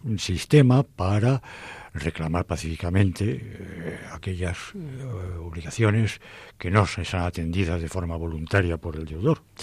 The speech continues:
Y, desde luego, que el hilo conductor fundamental y principal es el abogado, es el profesional del derecho, es el técnico, es el director jurídico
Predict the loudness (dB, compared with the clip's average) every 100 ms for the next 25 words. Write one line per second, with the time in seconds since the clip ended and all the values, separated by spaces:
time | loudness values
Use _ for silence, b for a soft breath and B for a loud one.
0 | B B B B B B B _ _ _
1 | _ 4 6 6 2 _ _ _ -6 -4
2 | -2 0 0 0 2 6 6 6 2 0
3 | 2 2 2 0 -2 -2 0 0 0 2
4 | 4 4 4 2 -2 0 0 0 0 -2
5 | -14 B B B B B -4 -2 -2 -2
6 | -2 -2 0 2 2 2 2 0 -2 -4
7 | -2 -2 -2 -2 -4 -6 -8 -6 -4 -6
8 | -4 -4 -4 0 4 4 4 0 0 0